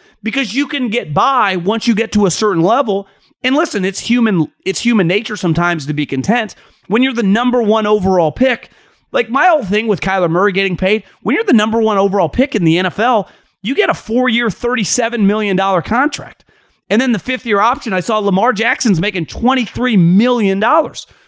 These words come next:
So if you make it to the fifth year option right now, if you're the number one pick these last couple of years, you're basically signing a fifty-five, sixty million dollar contract. Last time I checked, even in inflationary times, that's a lot of coin. And Mac Jones is a good example.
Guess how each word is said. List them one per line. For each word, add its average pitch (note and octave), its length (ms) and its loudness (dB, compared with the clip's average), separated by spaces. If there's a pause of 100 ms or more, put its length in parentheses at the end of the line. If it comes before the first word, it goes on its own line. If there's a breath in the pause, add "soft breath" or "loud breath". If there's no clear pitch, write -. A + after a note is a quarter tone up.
So A#3 140 0
if A#3 80 -4
you F4+ 160 4
make C#4 200 0
it C4+ 40 -2
to A#3 80 0
the F3+ 80 -2
fifth A#3 260 -6
year E3+ 140 0
option E3+ 540 0 (240 soft breath)
right F#3+ 220 0
now, A3+ 160 -2
if G3+ 100 -6
you're A3 100 -2
the G#3+ 60 2
number G#3 200 0
one F#3 140 0
pick C4 200 0
these E3+ 160 -4
last D#3+ 220 0
couple E3 240 -6
of D#3+ 60 -8
years, E3+ 200 -8 (220 soft breath)
you're A3 140 0
basically A#3+ 480 0
signing A#3+ 340 0
a E3 60 -2
fifty-five, G#3 500 -2
sixty A#3 460 -2
million G3 580 4
dollar F#3 240 0
contract. - 580 -4 (260 soft breath)
Last B3 300 -2
time G#3+ 200 -2
I A3+ 140 -4
checked, G3+ 400 -4
even A3 240 0
in F#3+ 120 4
inflationary G3 600 0
times, G#3+ 380 -2 (200 soft breath)
that's C4 200 -2
a A#3+ 40 -2
lot G#3+ 200 0
of E3 60 -10
coin. C4+ 440 2 (880)
And A#3+ 340 -2
Mac C4 340 -2
Jones B3 300 -2
is F#3+ 120 0
a E3+ 40 0
good D#3+ 140 2
example. B2 500 -8